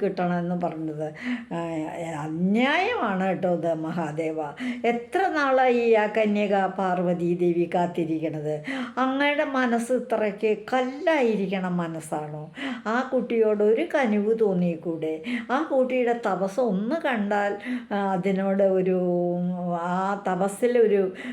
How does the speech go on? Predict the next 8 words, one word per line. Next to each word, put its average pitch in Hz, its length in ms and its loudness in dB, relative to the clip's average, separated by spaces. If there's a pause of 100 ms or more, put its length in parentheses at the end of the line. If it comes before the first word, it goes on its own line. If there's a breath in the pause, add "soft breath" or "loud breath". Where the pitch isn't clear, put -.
(120 loud breath)
വിശ്വാസം 233 580 2
വന്ന് 185 240 -2
പ്രത്യക്ഷപ്പെട്ട് 190 1040 0 (320 loud breath)
ആ 233 140 2
കുട്ടിയുടെ 202 580 2
വിവാഹാഭ്യർത്ഥന 226 1200 2
ഒന്ന് 190 300 0
മാനിച്ചുകൂടെ? 180 1200 2